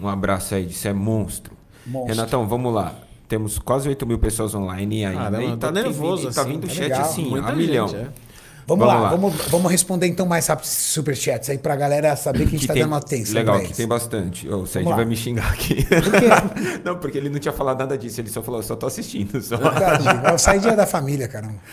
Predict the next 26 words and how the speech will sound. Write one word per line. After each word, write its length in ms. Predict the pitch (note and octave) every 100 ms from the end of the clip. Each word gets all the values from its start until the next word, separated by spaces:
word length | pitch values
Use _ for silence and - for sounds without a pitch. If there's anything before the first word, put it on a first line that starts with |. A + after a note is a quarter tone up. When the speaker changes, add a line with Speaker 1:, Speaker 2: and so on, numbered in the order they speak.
| - - - - -
Speaker 1:
Twin 240 | - F#3 G#3+
já 100 | G#3
falou 240 | F#3+ E3
sobre 500 | D#3+ D3+ C3+ B2 - -
Androgel 600 | E3+ F3 C#3 A2+ C3+ -
e 80 | D3+
Proviron 520 | - D3 C3+ C3 C#3+
em 120 | - B2
vídeos 320 | C#3 D3 C3+
diferentes, 500 | C3+ B2+ G2+ F2 G2+
mas 180 | B2+ D#3
o 40 |
que 120 | -
ele 100 | E3
acha 300 | C3 A#2 G#2
de 200 | F#2 G2 -
um 140 | E3+
envelope 400 | E3+ D3 C3+ -
de 100 | A2+
Androgel 400 | A2+ G#2 G2+ B2
mais 260 | C3 A#2+ G2
vinte 300 | G#2 E3+ F3
e 60 |
cinco 240 | B2+ C3 C3+
miligramas 420 | B2 G#2+ A#2
de 60 | G#2+